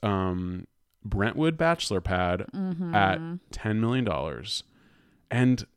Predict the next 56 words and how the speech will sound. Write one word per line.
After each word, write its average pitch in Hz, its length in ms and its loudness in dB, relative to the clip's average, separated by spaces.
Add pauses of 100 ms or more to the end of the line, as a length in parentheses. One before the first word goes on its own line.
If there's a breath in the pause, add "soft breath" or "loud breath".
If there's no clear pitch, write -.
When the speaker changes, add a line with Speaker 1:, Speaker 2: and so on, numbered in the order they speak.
(280)
Speaker 1:
I - 40 -8
mean, 127 80 2
it 139 40 6
looks - 140 4
like 247 100 2
a 113 40 0
nice 127 280 0
house, - 240 -8
but 90 140 -8
it 87 100 -10
doesn't - 300 -6
look 98 160 -4
like 82 120 -10
a 82 60 -12
big 98 260 -4
house. - 500 -6 (520)
So, 98 280 -2
Speaker 2:
Let's 90 120 -4
Speaker 1:
I'm 104 60 -4
Speaker 2:
see. 165 120 -10 (1120 soft breath)
It 233 100 -2
looks 349 200 -6
nice 311 240 -6
to 262 120 -6
me. 262 400 -4 (120)
Speaker 1:
Yeah, 175 160 6
I 147 60 4
mean, 175 120 6
it 175 40 6
looks 190 180 0
very 113 280 2
Speaker 2:
Looks, - 200 -6
and 190 200 -6
expensive, 170 580 -12
yeah. 160 260 -10
Speaker 1:
Yeah. 123 320 6
Speaker 2:
It - 20 0
doesn't 98 160 -2
look 175 160 -8
huge. 175 420 -14 (400 loud breath)
Speaker 1:
Uh, 104 720 4
Speaker 2:
But - 60 -10 (560)
Speaker 1:
and 117 100 2
Speaker 2:
you 113 60 6
Speaker 1:
I - 20 8
Speaker 2:
don't 220 160 8
Speaker 1:
guess 196 40 6 (100)
Speaker 2:
know 196 40 8
how 180 60 8
far 156 220 4
back 151 260 2
it 143 140 -8
goes. 101 260 -4
Speaker 1:
That's 101 220 -2
true. 90 360 -4 (460)
And 113 280 4